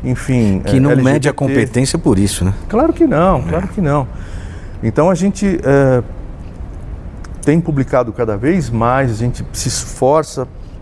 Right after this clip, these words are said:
Speaker 1: o máximo que a gente pode pra ampliar o nosso olhar pra além do que é esse universo atual, esse retrato atual do, do empresariado brasileiro, né? Do,
Speaker 2: É verdade.
Speaker 1: dos
Speaker 2: Isso, isso ajuda
Speaker 1: executivos.
Speaker 2: bastante a abrir, né, um pouco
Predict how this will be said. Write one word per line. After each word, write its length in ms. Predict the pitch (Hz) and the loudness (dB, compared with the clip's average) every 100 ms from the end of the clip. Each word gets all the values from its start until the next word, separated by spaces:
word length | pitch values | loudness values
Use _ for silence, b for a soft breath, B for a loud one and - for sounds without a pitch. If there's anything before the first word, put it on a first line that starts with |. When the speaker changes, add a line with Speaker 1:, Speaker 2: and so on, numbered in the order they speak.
| - - | -14 -8
Speaker 1:
o 60 | 110 | -2
máximo 380 | 113 151 - 135 | 0 0 -2 -8
que 80 | |
a 40 | 123 | -6
gente 180 | 127 - | -6 -2
pode 340 | 113 110 104 | 0 0 0
pra 200 | 120 104 - B B B | -2 -2 -2 B B B
ampliar 420 | 117 117 - 123 143 | -2 2 4 4 2
o 80 | |
nosso 340 | 135 127 - 127 | 0 -2 -2 0
olhar 300 | 107 110 113 | 2 2 2
pra 220 | - 113 | 0 0
além 400 | 104 107 127 131 | 2 2 2 0
do 160 | 98 101 | -2 -6
que 340 | - - 98 | -6 -2 4
é 280 | 110 123 101 B B B B B - | 4 4 0 B B B B B -6
esse 240 | 101 127 | -4 0
universo 540 | 113 98 101 - - - - - - | 2 4 2 0 -6 -12 -12 -12 -8
atual, 560 | - - - 98 123 123 | -8 -4 0 2 4 2
esse 160 | 95 | 0
retrato 480 | 107 101 120 123 123 | 0 0 0 -2 -2
atual 400 | 110 - 110 120 | -6 0 2 2
do, 220 | 101 90 87 B B B B | 0 -6 -10 B B B B
do 80 | - | -4
empresariado 640 | 98 110 104 101 101 98 | -2 0 2 4 4 2
brasileiro, 760 | 95 98 92 92 107 135 139 101 | -2 -4 -2 -2 2 2 2 2
né? 340 | 95 135 160 123 | 0 0 0 -2
Do, 180 | 90 90 | -4 -2
Speaker 2:
É 80 | 87 | 0
verdade. 440 | 104 113 85 82 | 2 2 0 -4
Speaker 1:
dos 120 | 87 - | -6 -2
Speaker 2:
Isso, 120 | 95 | 0
isso 240 | 101 - | 2 2
ajuda 240 | 127 151 160 | 0 2 0
Speaker 1:
executivos. 40 | |
Speaker 2:
bastante 560 | 135 - 123 147 151 156 | 0 -2 0 0 2 2
a 100 | 139 | 2
abrir, 420 | 87 78 123 139 | 2 2 2 4
né, 120 | 104 | 2
um 100 | 117 | 0
pouco 360 | 92 110 - | 0 -2 0